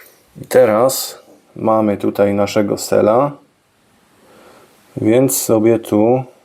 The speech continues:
przymierzamy, tak żeby było ok. O.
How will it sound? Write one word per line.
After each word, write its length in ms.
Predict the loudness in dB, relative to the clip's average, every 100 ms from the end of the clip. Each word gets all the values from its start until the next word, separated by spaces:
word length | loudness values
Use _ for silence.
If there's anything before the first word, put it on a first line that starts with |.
| -18
przymierzamy, 1000 | -4 0 2 2 0 0 0 0 2 0 -6 _ _ _ _ _ _ _ _ -20 -20 _ _ -20 _ _ -6
tak 340 | -2 0 0
żeby 280 | 0 0 2
było 320 | 2 2 0
ok. 160 | -4 -2 0 2 2 0 -4 _ _ _ _ _ _ _ _ _ _ _ -20 -20 _ _ _ -4
O. 560 | -2 2 2 4 2